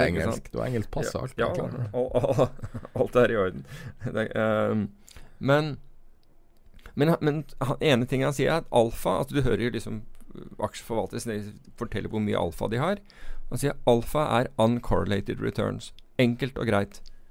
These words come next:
Speaker 2: Ja.
Speaker 1: Det er alfa. Det korrelerer ikke med noe. Så alle andre som sier at de har alfa, som, som, som på en måte henter det ut ifra et stigende marked,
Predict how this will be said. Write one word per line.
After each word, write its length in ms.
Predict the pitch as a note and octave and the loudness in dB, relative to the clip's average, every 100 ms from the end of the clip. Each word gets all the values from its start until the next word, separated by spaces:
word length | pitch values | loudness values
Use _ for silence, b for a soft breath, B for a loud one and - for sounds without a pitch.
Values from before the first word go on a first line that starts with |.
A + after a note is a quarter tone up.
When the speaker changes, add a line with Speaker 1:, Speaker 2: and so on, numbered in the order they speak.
| - | -18
Speaker 2:
Ja. 200 | - E2+ D#2+ | -12 -10 -8
Speaker 1:
Det 300 | G2 B2+ C#3+ D3 | 0 2 4 4
er 240 | B2 B2 | 4 4
alfa. 400 | G2 F#2+ - A#2 - - - - - | 0 0 -2 -2 -6 -10 -12 -14 -6
Det 80 | B2+ | -2
korrelerer 480 | C#3+ D3 C3+ A#2 G#2 | 2 4 6 6 6
ikke 140 | A2+ C3+ | 2 0
med 80 | C3+ | 0
noe. 300 | A#2 G2 B2 b b | 2 2 0 b b
Så 100 | - - | -2 0
alle 240 | C3+ C3+ | 2 2
andre 220 | B2+ A2+ G2+ | 2 0 -4
som 140 | C3+ | -6
sier 180 | C3+ A2+ | -4 -2
at 140 | G2+ | -2
de 80 | C3+ | -2
har 80 | - - | -2 0
alfa, 480 | G2 G2 - C3+ C#3 - | 0 0 0 0 0 -4
som, 300 | - C3 C3 B B - | 0 2 0 B B -8
som, 220 | - B2+ C3+ | -2 0 0
som 220 | - B2 | -2 -2
på 100 | - | 0
en 60 | C#3+ | 0
måte 240 | B2 - | 0 0
henter 420 | B2 B2+ F2+ C3 A#2 | 0 0 0 -2 0
det 80 | B2 | 0
ut 260 | G2 G2 G#2+ | 0 -2 -4
ifra 240 | - B2 | -2 -2
et 80 | C3 | -4
stigende 520 | - D3+ G#2+ - A#2 | -2 0 0 -2 -2
marked, 480 | C#3 - - F#3+ D#3 | -2 -4 -4 -4 -4